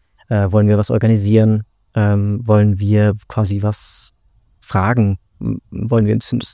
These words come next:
bestimmten Workshop zu irgendeinem Thema haben, ähm, oder auch natürlich wir als Fachkräfte, wir sind zu zweit, können da natürlich auch Themen reinbringen und sagen, wir sind jetzt der Meinung, dass das und das wichtig ist, das müssen wir unbedingt machen. Und dann gibt's quasi so ein Spektrum von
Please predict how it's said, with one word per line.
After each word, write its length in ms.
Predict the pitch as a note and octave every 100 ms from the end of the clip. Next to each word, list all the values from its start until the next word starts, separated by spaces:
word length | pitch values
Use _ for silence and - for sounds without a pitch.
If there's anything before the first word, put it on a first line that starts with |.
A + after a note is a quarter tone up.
| A#2
bestimmten 440 | - - A2 A2 G#2+
Workshop 480 | A#2 - - G#2 -
zu 140 | -
irgendeinem 280 | A2 A2 A2
Thema 360 | - G#2 G#2 G2
haben, 320 | G2+ G#2 G2+ _ - - _ _ _ _
ähm, 480 | G#2+ G#2 G2+ G2+ G2+ -
oder 360 | - A2 A2+ A2
auch 180 | G#2+ -
natürlich 340 | G#2+ A2 G#2
wir 200 | G#2+ G#2+
als 120 | -
Fachkräfte, 720 | - A2+ - G#2+ - G#2+ G#2 -
wir 100 | G#2+
sind 140 | G#2
zu 140 | - -
zweit, 420 | - G#2+ G#2+ - _ _ _ _
können 220 | - G#2
da 100 | G#2+
natürlich 320 | G2+ G2+ A2+
auch 100 | -
Themen 260 | - A2 G2
reinbringen 440 | G2 G#2+ A2 A2
und 140 | A2 B2
sagen, 440 | A2+ G2+ G2+ G2 - _
wir 420 | - F#2 G2 A#2 A2+
sind 140 | A2
jetzt 160 | A#2 -
der 80 |
Meinung, 280 | A2 A2 G#2+
dass 100 | G2+
das 160 | - -
und 80 | G#2+
das 160 | -
wichtig 260 | C3 - A#2
ist, 200 | - -
das 100 | -
müssen 200 | G#2+ G#2+
wir 100 | G#2
unbedingt 400 | G#2+ G#2+ A2 -
machen. 340 | A2 - A2 - _ _ _ _ -
Und 160 | G#2+ G2+
dann 100 | G2
gibt's 200 | G2+ -
quasi 220 | G#2+ F#2+
so 60 | G#2
ein 80 |
Spektrum 580 | F#2 - - - G#2+ G2+ - _ _ _
von 520 | - - G2 G2 G2